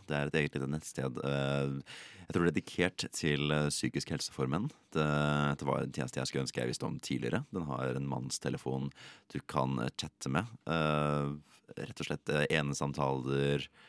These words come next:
eh, veldig mange forskjellige tjenester du kan ta, veldig, også lavterskeltilbud å benytte seg av. Dette er, eh, for studenter og ikke-studenter og alle som,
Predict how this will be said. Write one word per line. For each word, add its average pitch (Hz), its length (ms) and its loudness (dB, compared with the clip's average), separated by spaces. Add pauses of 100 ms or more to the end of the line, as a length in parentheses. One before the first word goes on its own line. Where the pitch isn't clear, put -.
(320)
eh, - 100 0
veldig 73 300 0
mange 78 160 2
forskjellige 73 400 0
tjenester 71 340 0
du 71 60 0
kan 71 260 -2
ta, 67 220 0 (640)
veldig, 71 540 -2
også - 180 -2
lavterskeltilbud 78 720 -2
å 76 80 2
benytte 73 300 -4
seg 73 80 0
av. 113 220 2 (200)
Dette - 240 -10
er, 69 340 0
eh, 69 360 -2
for 76 160 0
studenter 69 480 0
og 69 80 2
ikke-studenter - 500 -4
og 76 80 0
alle 76 300 2
som, 82 520 -4